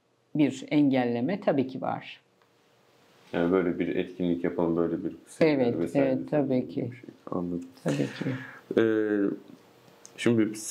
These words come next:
Speaker 2: Fethullahçıların, dediğim gibi A K P desteğiyle bunu o dönem yaptılar. Herkesin malumu Çağdaş Yaşamı, Çağdaş Yaşam Destekleme Derneği'ne bir operasyon oldu. Ancak yıllardır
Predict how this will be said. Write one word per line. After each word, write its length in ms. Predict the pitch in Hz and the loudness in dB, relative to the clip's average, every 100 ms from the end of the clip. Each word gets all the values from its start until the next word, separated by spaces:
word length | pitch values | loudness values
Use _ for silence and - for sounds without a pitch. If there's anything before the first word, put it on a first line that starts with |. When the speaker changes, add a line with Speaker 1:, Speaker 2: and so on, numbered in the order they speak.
| - | -10
Speaker 2:
Fethullahçıların, 1000 | - 104 - 143 156 147 - 139 135 107 - _ - | -2 0 2 2 2 0 -4 0 0 -2 -10 _ -4
dediğim 240 | 98 98 | -2 -2
gibi 160 | 87 85 | 0 2
A 200 | 95 92 | 2 2
K 200 | 104 - | -4 0
P 220 | 110 90 - - _ _ _ _ - | 0 0 -4 -18 _ _ _ _ -6
desteğiyle 580 | 85 - 92 90 71 | -6 -2 0 0 -2
bunu 120 | 73 73 | -8 -8
o 100 | 71 | -8
dönem 320 | 76 - 64 | -8 -8 -10
yaptılar. 380 | 64 - 101 85 | -6 0 2 2
Herkesin 340 | - 82 110 | 0 -4 2
malumu 500 | 107 101 90 85 82 | 2 4 2 0 -4
Çağdaş 420 | - 92 87 85 | 0 0 0 -4
Yaşamı, 440 | 87 87 85 85 85 - - - - _ | -4 -2 -2 -2 -6 -14 -20 -20 -20 _
Çağdaş 420 | - 92 85 87 90 | -2 0 2 0 0
Yaşam 280 | 85 90 | 0 0
Destekleme 560 | 87 87 - 90 85 82 | 0 -2 -6 -2 -2 0
Derneği'ne 420 | 82 80 82 101 | 0 0 0 0
bir 40 | 98 | 2
operasyon 640 | 98 98 90 90 - 95 | 0 0 -2 -2 -4 -2
oldu. 260 | 85 76 - | -2 -4 -2
Ancak 480 | 127 156 92 92 - _ _ _ _ _ _ _ _ _ - | -2 -2 -4 -6 -10 _ _ _ _ _ _ _ _ _ 0
yıllardır 720 | 104 120 156 123 85 92 | 4 6 4 2 -2 -8